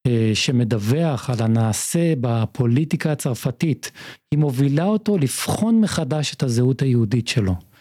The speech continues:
אה, הוא מתאר כיצד, אה, לאט לאט הוא לומד לראות ביהדות שלו, אה, עניין, אה, שהוא לא פרסונלי, דתי או תרבותי, אלא קודם כל עניין פוליטי,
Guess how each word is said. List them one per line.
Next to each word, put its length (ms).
אה, 200
הוא 100
מתאר 680
כיצד, 500
אה, 180
לאט 400
לאט 360
הוא 120
לומד 560
לראות 560
ביהדות 680
שלו, 360
אה, 140
עניין, 600
אה, 160
שהוא 220
לא 120
פרסונלי, 920
דתי 580
או 60
תרבותי, 680
אלא 180
קודם 280
כל 180
עניין 240
פוליטי, 640